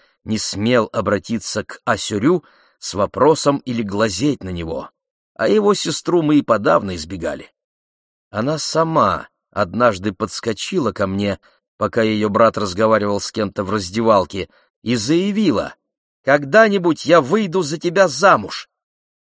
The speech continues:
Я уставился на нахалку,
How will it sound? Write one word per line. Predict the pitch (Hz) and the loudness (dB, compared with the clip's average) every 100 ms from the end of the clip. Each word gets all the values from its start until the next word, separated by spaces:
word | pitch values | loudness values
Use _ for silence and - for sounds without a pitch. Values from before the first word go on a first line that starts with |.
| _ _ _ - | _ _ _ -4
Я | 101 104 | 2 2
уставился | 123 - - 160 127 92 92 92 - 101 | 2 -4 -2 4 6 4 0 -4 -4 -2
на | 98 | 0
нахалку, | 101 95 - 87 85 - 156 | 0 -2 -2 -4 -4 -6 -6